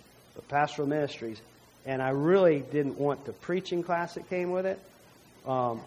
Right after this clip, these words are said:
I had no intention of being a pastor, honestly. Uh, so anyway, I just took it. I liked it,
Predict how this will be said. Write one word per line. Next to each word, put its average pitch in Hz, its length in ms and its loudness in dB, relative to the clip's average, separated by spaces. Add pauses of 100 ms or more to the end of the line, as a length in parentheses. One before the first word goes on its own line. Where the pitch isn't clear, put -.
(240)
I 151 140 6
had 170 280 6
no 190 220 8
intention 170 500 -2
of 135 60 -2
being 139 220 0
a 127 40 -6
pastor, 139 460 0
honestly. 370 520 0 (2750)
Uh, 151 300 8 (340)
so - 200 2
anyway, 175 380 6
I 208 160 4
just 220 220 -6
took 180 240 6
it. 185 180 -2 (400)
I 196 80 0
liked 160 380 6
it, 196 100 0